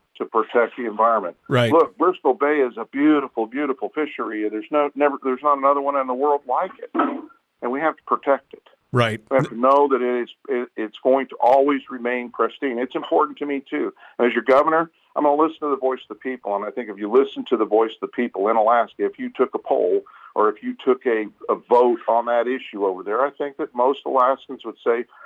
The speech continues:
Speaker 1: "Go somewhere else and do the same thing."
Speaker 2: Right. No,
Speaker 1: And
Speaker 2: I'm
Speaker 1: that's all I'm saying. Uh, and, and should we have to do that? Maybe not.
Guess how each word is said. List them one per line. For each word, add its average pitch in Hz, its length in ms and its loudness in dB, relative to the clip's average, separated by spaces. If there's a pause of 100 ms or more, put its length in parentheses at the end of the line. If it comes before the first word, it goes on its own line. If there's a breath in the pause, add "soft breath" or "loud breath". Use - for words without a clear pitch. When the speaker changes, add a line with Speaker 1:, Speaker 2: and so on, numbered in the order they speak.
(140 loud breath)
Speaker 1:
"Go 147 340 6 (160)
somewhere 151 580 2
else 143 260 -2 (100)
and 120 240 -10
do 123 180 -8
the 120 120 -10 (100)
same 120 320 -4
thing." 107 320 -4 (320)
Speaker 2:
Right. 104 280 -2 (600 loud breath)
No, 151 140 4
Speaker 1:
And 156 60 4
Speaker 2:
I'm 190 60 4
Speaker 1:
that's - 140 -4
all 135 200 2
I'm 90 120 -16 (100)
saying. 95 320 -8 (140)
Uh, 147 120 4
and, 156 360 -2 (340)
and 277 100 -10 (120)
should 180 140 4
we 160 120 6
have 156 200 4
to 156 80 -4
do 156 120 4
that? 175 140 2
Maybe 165 260 -2
not. 170 320 0